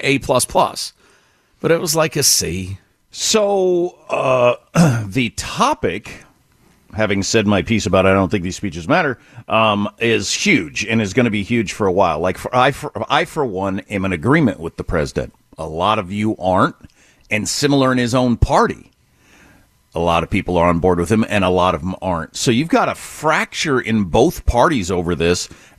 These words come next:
Speaker 2: Uh, his administration asking for seventy-four billion dollars in aid. And there's a whole bunch of Republicans that don't wanna give any more to Ukraine, and there's a whole bunch of Democrats that don't wanna give any to help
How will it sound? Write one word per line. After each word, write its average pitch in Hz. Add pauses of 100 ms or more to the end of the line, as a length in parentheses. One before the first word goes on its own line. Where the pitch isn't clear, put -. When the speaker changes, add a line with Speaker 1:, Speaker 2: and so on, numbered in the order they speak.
(120)
Speaker 2:
Uh, 87
his 104
administration 117
asking 107
for 101
seventy-four 143
billion 139
dollars 123
in 104
aid. 101 (1000)
And 98
there's 113
a 107 (120)
whole 143
bunch 151
of 143
Republicans 143
that 131
don't 147
wanna 147
give 143
any 151
more 143
to 143
Ukraine, 151
and 104
there's 87
a 73
whole 107
bunch 143
of 131
Democrats 135
that 120
don't 131
wanna 131
give 127
any 135
to 117
help 123